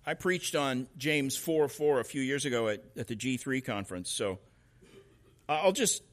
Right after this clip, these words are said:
quote that text without commenting on it here. If you want my comments on it, you can listen to the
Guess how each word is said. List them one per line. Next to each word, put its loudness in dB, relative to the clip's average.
quote 6
that 4
text 0
without -2
commenting 2
on 2
it 0
here. 0
If -2
you -6
want -2
my -2
comments -2
on 0
it, -6
you -4
can -6
listen 2
to -4
the -2